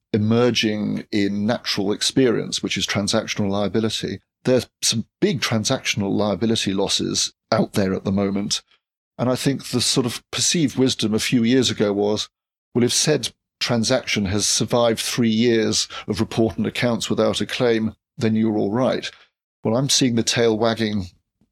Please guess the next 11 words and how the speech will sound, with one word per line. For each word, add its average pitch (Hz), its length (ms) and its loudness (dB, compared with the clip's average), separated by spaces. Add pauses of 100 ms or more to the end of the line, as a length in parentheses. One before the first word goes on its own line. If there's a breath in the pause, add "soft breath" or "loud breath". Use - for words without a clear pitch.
(200)
past - 360 0
year 117 160 4
three, 110 380 -2
shall 90 240 -4
we 90 80 -6
say. 95 320 -2 (540 loud breath)
So 127 520 2 (360 loud breath)
we 135 140 -2
live 135 200 -2
and 123 160 -2
learn. 107 400 2